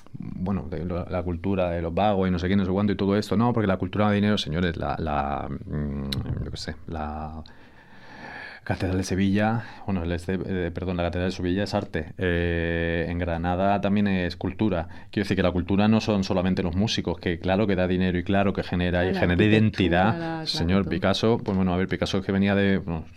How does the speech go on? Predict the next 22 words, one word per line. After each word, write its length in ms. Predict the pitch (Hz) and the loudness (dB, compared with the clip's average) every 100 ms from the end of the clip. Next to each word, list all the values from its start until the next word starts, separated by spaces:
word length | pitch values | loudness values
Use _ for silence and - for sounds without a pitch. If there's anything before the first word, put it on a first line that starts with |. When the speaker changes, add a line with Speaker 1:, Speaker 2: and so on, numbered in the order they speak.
| - | -10
Speaker 1:
su 140 | - | -6
tío 140 | 87 90 | 0 4
era 120 | 95 | 4
rico 320 | 98 98 107 | 2 2 2
y 60 | 95 | 2
Lorca 300 | 92 90 95 | 0 0 2
también 260 | 95 95 | 4 4
tenía 240 | 101 95 92 | 4 2 2
mucha 260 | 95 95 | 0 0
pasta, 340 | 87 101 - 95 | -2 0 0 0
pero... 300 | 92 90 85 - - - - - - - - | 2 2 0 -6 -16 -18 -20 -20 -20 -20 -10
Eh, 560 | 107 104 98 101 98 98 | -2 0 2 2 2 0
<laughs> 20 | |
si 180 | - 104 | 0 0
no 180 | 101 107 | 4 6
ayudas, 600 | 113 117 123 117 107 - - | 6 6 8 6 4 0 -4
<laughs> 60 | - | -2
si 180 | - 127 | 4 6
no 160 | 110 | 8
ayudas 380 | 117 113 127 131 | 6 6 6 6
a, 220 | 123 113 - | 6 4 6
a, 580 | 113 107 104 104 104 | 6 6 6 6 4